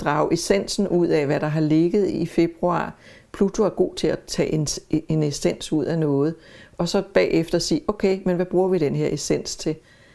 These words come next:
Og så gå ind i sådan en anden fase, hvor man ligesom får nogle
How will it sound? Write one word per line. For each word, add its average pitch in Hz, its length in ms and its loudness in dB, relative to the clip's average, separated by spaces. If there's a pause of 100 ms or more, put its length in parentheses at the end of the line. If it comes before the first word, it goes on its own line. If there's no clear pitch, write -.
(200)
Og 165 100 -8
så 185 80 0
gå 180 140 2
ind 143 180 0
i 160 40 0
sådan 160 220 -2
en 147 120 -2
anden 147 320 0
fase, 143 540 -2 (280)
hvor - 140 -4
man 151 160 -4
ligesom 147 260 -4
får 156 160 -4
nogle 147 260 -4